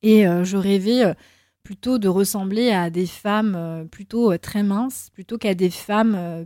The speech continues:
pulpeuses, avec, euh, des hanches plus généreuses, poitrine généreuse, et cetera. Donc j'étais vraiment très, très complexée et, euh, et en fait, euh, à l'époque, euh, je faisais un peu une fixation dessus, même si j'en parlais pas.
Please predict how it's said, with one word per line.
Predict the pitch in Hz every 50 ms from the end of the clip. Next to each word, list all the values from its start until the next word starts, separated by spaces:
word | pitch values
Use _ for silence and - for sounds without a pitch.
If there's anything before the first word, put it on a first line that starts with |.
| - _
pulpeuses, | - - 196 185 _ - - 214 214 226 226 233 233 214 190 180
avec, | 175 175 170 180 175 - - 170
euh, | 151 - _ _ _ _ _ _ _ _ -
des | 185 175 202 196 196
hanches | 196 208 214 - -
plus | - - 214
généreuses, | 202 190 202 202 196 190 190 185 190 185 180 185 196 214 214 196 180 170 160 -
poitrine | - - 196 185 - - - 220 208 202
généreuse, | 190 185 185 185 175 175 180 185 196 202 190
et | 185
cetera. | - - 180 - 180 165 185 208 247 247 - - - _ _ _ -
Donc | 208 202
j'étais | 190 196 - 208
vraiment | 180 202 214 226 240 277 269
très, | - - - 294
très | 285 - 269 254
complexée | - 214 190 - 196 180 - - - - 233 240 254 269 277 277 254 -
et, | - 185 190 202 202
euh, | 180 165 160 160 156 160 160 165 _ _ _ _ _ _ _ _ _ _ _ _ -
et | 196 202 202 196 180 175
en | 170
fait, | 170 - 151 151 - -
euh, | 196 175 170 170 170 -
à | - 185 175
l'époque, | 180 165 - 214 220 - - 196
euh, | 175 165
je | 165 -
faisais | - 180 170 175
un | 180
peu | 190 -
une | 269 254 233
fixation | - 240 214 - - 196 190 - - 233
dessus, | 214 202 190 180 - - - - 311 - _ _ _ _ _ -
même | 196 202 202 214 214
si | - - 226 214
j'en | 196 196 190
parlais | 180 202 185 175 180 175 175
pas. | 170 - - 185 -